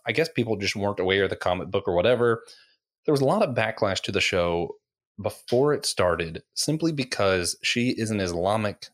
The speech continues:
superhero. And people were upset about that, and it got review bombed. And so the ratings stayed low for a majority of the show because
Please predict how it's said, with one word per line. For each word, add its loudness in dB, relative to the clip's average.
superhero. -4
And -4
people 2
were 4
upset 2
about 0
that, 0
and 0
it -4
got 2
review 0
bombed. 2
And -4
so 0
the 0
ratings 2
stayed 2
low 4
for 0
a 2
majority 4
of 2
the 2
show 2
because 0